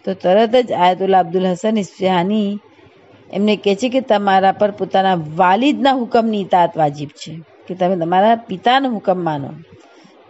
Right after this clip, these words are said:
આ સાંભળ્યા પછી દરસે ઇરફાનમાં જવાનું છોડી દીધું. જ્યારે કે તેમનું આ દર્સમાં જવાનું બહુ જ વધારે મન કરતું હતું.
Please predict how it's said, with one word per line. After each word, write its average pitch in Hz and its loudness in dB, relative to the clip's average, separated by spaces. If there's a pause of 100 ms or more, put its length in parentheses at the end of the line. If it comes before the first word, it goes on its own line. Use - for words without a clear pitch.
(100)
આ 254 2
સાંભળ્યા 226 2
પછી 208 -2
દરસે 190 0
ઇરફાનમાં 196 0
જવાનું 180 -2
છોડી 160 -4
દીધું. 151 -10 (600)
જ્યારે 220 2
કે 254 -4
તેમનું 226 2
આ 214 4
દર્સમાં 202 0
જવાનું 190 2
બહુ 220 2
જ 226 -2
વધારે 214 2
મન 208 0
કરતું 170 -2
હતું. 165 -14